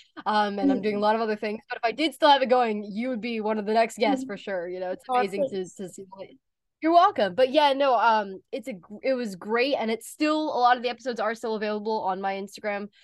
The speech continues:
Speaker 1: which is cool. But yes, um, that's, that's what started it.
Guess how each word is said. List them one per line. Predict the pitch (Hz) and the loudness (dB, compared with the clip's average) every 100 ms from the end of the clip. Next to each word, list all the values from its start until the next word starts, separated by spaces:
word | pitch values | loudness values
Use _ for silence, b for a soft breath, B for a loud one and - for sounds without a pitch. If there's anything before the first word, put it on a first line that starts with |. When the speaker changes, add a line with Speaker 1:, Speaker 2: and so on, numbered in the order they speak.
| b _ | b _
Speaker 1:
which | 214 | -10
is | 202 - | -10 -10
cool. | 214 196 | -6 -6
But | 185 220 214 | -2 -4 -4
yes, | 202 254 - - - | 2 2 2 -6 -8
um, | 220 214 202 196 175 | -4 -2 -4 -8 -6
that's, | 208 208 - | -6 -8 -6
that's | 233 226 220 | -4 -4 -8
what | - | -12
started | 160 165 | -12 -12
it. | 156 | -14